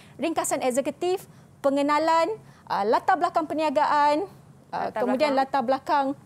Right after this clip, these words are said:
Speaker 1: pemilik
Speaker 2: pemilik
Speaker 1: ataupun
Speaker 2: rakan
Speaker 1: rakan kongsi,
Speaker 2: kongsi.
Speaker 1: kedudukan tapak projek, objektif projek, rancangan pentadbiran, rancangan operasi, rancangan pemasaran, rancangan keuangan,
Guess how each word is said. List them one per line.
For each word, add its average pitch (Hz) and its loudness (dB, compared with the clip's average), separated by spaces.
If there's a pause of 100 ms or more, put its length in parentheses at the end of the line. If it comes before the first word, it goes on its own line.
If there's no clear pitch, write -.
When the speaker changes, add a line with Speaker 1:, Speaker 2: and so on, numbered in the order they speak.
Speaker 1:
pemilik 233 0
Speaker 2:
pemilik - 2
Speaker 1:
ataupun 220 0
Speaker 2:
rakan 262 0
Speaker 1:
rakan 277 -2
kongsi, 294 -2
Speaker 2:
kongsi. - -12 (280)
Speaker 1:
kedudukan 262 -2
tapak - -2
projek, 269 0 (460)
objektif 247 -2
projek, 277 2 (280)
rancangan 247 -2
pentadbiran, 285 0 (400)
rancangan 269 -2
operasi, 339 -2 (460)
rancangan 349 -2
pemasaran, 294 -2 (440)
rancangan 294 -2
keuangan, 277 0